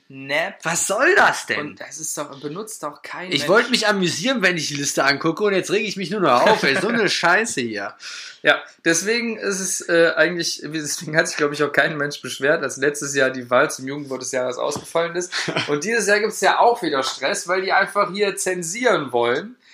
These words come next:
Speaker 1: Ja, die ganzen Zensurensöhne da
Speaker 2: Und
Speaker 1: draußen.
Speaker 2: wir stehen hier im Podcast für freie Meinungsäußerung ein.
Speaker 1: Genau, und das Wort Hurensohn ist jetzt nicht, nicht schlimmer als, als irgendwie hier,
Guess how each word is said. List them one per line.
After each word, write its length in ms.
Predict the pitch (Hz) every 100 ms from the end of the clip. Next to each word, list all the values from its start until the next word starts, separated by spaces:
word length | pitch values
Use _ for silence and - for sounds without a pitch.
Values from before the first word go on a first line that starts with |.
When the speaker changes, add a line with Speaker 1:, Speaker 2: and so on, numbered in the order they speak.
| - -
Speaker 1:
Ja, 220 | 139 170
die 140 | 175 180
ganzen 340 | 185 185 165
Zensurensöhne 880 | - 180 156 208 180 165 151 156 151
da 120 | 139
Speaker 2:
Und 60 | 135 135
Speaker 1:
draußen. 560 | 135 135 143 180 247 - - -
Speaker 2:
wir 260 | 147 214 220
stehen 420 | - 190 208 214
hier 280 | 170 208 202
im 100 | 151
Podcast 640 | 156 160 170 165 160 -
für 100 | 123
freie 380 | - 143 175 143
Meinungsäußerung 840 | 151 160 131 - 117 107 104 92
ein. 220 | 98 -
Speaker 1:
Genau, 340 | 135 127 123
und 180 | 120 131
das 140 | 160 147
Wort 220 | 143 190
Hurensohn 500 | 220 170 139 170 175
ist 180 | - -
jetzt 380 | 151 151 147
nicht, 300 | 151 180 -
nicht 260 | 165 165 -
schlimmer 480 | - 185 196 160 147
als, 400 | 147 143 - -
als 300 | 143 135 -
irgendwie 500 | 147 147 135 143 139
hier, 240 | 143 143